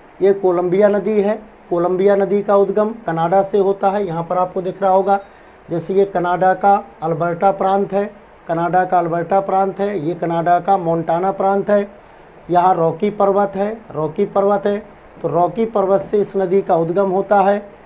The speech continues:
और इस प्रकार से पहले तो ये उत्तर दिशा की ओर बहती है, फिर इसके बाद में एक शार्प बेंड लेते हुए दक्षिण दिशा की ओर बहती है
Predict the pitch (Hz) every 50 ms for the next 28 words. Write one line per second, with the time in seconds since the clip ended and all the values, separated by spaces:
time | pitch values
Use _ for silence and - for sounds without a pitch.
0 | - - - - - - 165 180 175 - - 214 - - 202 185 190 180 185 180
1 | 170 170 - 208 208 208 220 - - - - - - - 175 170 185 202 196 202
2 | 208 202 202 185 175 175 - 214 208 185 185 196 - - 202 196 196 196 208 202
3 | 196 196 190 185 196 196 196 - 214 208 202 202 202 214 - - - - - -
4 | - - - 202 196 196 - - 214 196 190 185 190 180 180 180 202 208 214 220
5 | 214 - - - - - - - 196 202 208 208 - - - - - 202 190 196
6 | 214 214 208 208 175 143 175 190 202 214 208 196 190 185 180 180 196 190 185 180
7 | 190 208 202 160 165 160 165 - - 202 190 196 185 - - 196 196 196 202 202
8 | 202 190 185 196 196 196 214 214 208 196 202 208 214